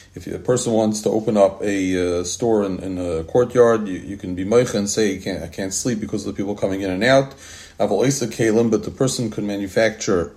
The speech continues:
<coughs> um, utensils, Yotzi Umoicha B'Seich Hashuk, and you can go out and sell it in the marketplace. Eini Yachal Imchis Biyadai, you cannot prevent your neighbor from doing that. V'loimar and Loy, and to tell him,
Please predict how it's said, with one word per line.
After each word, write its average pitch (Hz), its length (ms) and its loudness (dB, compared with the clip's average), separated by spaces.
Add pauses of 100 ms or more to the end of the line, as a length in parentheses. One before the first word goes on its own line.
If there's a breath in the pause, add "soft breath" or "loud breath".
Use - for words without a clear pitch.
(120)
<coughs> - 1120 2
um, 90 200 0
utensils, 113 600 0
Yotzi 117 280 2
Umoicha 107 320 4
B'Seich 104 260 0
Hashuk, 104 380 0
and 110 80 0
you 104 80 -2
can - 100 -8
go 113 200 2
out 113 180 6
and 95 120 0
sell 113 280 4
it 101 80 0
in 95 60 -6
the 92 60 -4
marketplace. 117 600 0
Eini 127 240 2
Yachal 117 360 4
Imchis 113 220 -6
Biyadai, 113 420 4
you 95 80 -2
cannot 113 540 0
prevent 117 300 -2
your 113 80 -4
neighbor 113 200 2
from 123 200 -4
doing 135 200 2
that. 120 180 6
V'loimar 113 440 4
and 104 300 -4
Loy, 113 280 4
and 101 180 0
to 104 80 -6
tell 147 260 6
him, 113 180 0